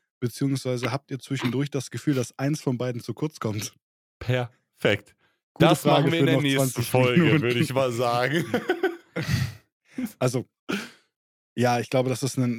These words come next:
Speaker 1: eine Folge, die,
Speaker 2: Hm.
Speaker 1: also da sollten wir nochmal eine Streaming-Folge und vielleicht ist das
Speaker 2: Lass
Speaker 1: eine
Speaker 2: uns die nächste Folge jetzt mal, komm, wir, wir teasern jetzt mal. Die nächste Folge greifen wir das Thema,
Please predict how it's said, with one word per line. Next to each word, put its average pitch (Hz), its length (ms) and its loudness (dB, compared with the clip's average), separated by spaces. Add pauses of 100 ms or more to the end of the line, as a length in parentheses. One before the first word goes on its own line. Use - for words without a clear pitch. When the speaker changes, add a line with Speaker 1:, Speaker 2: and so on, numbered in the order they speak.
(140)
Speaker 1:
eine 120 160 0
Folge, 123 340 -2
die, 113 340 -4
Speaker 2:
Hm. 139 80 -2
Speaker 1:
also 113 180 -2
da 110 140 -4
sollten 117 340 -4
wir 107 320 -4
nochmal 104 680 -6
eine 104 200 -8
Streaming-Folge 120 600 -2
und 120 80 -4
vielleicht 135 360 -2
ist - 160 -12
das 139 140 -8
Speaker 2:
Lass 123 240 0
Speaker 1:
eine 214 60 -2
Speaker 2:
uns - 140 -6
die 165 120 0
nächste 208 420 -2
Folge 175 380 -2
jetzt 110 280 0
mal, 104 100 0
komm, 123 300 0
wir, 123 240 0
wir 127 120 -2
teasern 165 300 0
jetzt 110 180 -4
mal. 101 100 2
Die 101 140 0
nächste 185 320 -2
Folge 170 380 0
greifen 147 360 -2
wir 147 80 0
das 135 180 -4
Thema, 160 400 0